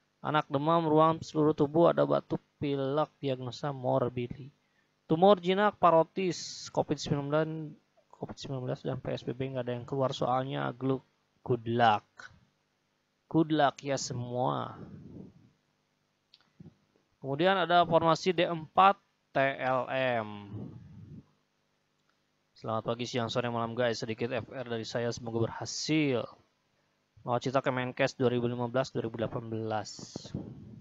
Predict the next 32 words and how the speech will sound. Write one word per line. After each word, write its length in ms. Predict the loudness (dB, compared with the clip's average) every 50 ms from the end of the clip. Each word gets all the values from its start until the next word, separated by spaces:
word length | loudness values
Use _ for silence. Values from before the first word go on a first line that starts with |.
| -20 _ _ _ -20 _ _ _ -20 -20 _ _ _ _ _ _ _ _ _ _ -20 -20 _ _ _ _ _ _ _ _ _ _ _ _ _ _ -20 _ _ _ _ _ _ _ _ _ _ _ -4
Biasanya 320 | -2 -2 -2 -2 -4 -2
sampai 240 | 2 2 4 4 4
dua 160 | 6 6 6
ribu 80 | 6 4
sembilan 340 | 2 0 -2 -6 -6 -4 -4 -4
belas 240 | -4 -6 -6 -8 -14
ya. 80 | -18 -18 -18 -18 -18 -18 -20 -20 -20 _ _ _ _ _ _ _ _ _ _ _ _ _ _ _ _ _ _ _ _ _ -10
Dua 80 | -8 -6
ribu 160 | -4 -4 -4
lima 80 | -4 -4 -4
belas, 200 | -6 -6 -6 -8
dua 160 | -10 -12 -10
ribu 80 | -12 -12
sembilan 280 | -12 -12 -12 -12 -14
belas, 80 | -16 -14 -14
ini 160 | -12 -12 -12
sampai 400 | -14 -12 -12 -12 -10 -10 -8 -6
dua 160 | -4 -4 -4
ribu 80 | -4 -6
delapan 240 | -4 -4 -4 -4 -4 -6
belas. 240 | -6 -8 -8 -10 -14 _ -20 -20 _ _ _ _ _ _ _ _ -8
Empat 280 | 0 2 4 4 4
soal, 320 | 2 0 2 4 6 6 4 6
soal 200 | 6 6 6 6
berulang 400 | 6 4 6 6 6 4 4 2
dengan 280 | 0 0 -2 -2 0
beberapa 440 | 0 0 0 0 -2 0 0 0 0
option 400 | 0 -2 -4 -6 -6 -6 -6 -6
yang 240 | -6 -8 -6 -6 -6
berbeda. 480 | -6 -4 -4 -6 -4 -2 -2 -2 -2 -4 _ _ _ -20 -20 -20 -20 -20 -20 _ _ _ _ -20 -20 _ _ _ _ _ _ _ _ _ _ -12 -8
Visi 240 | -6 -2 0 2 2
misi, 480 | 2 2 0 0 -2 -2 -2 -2 -4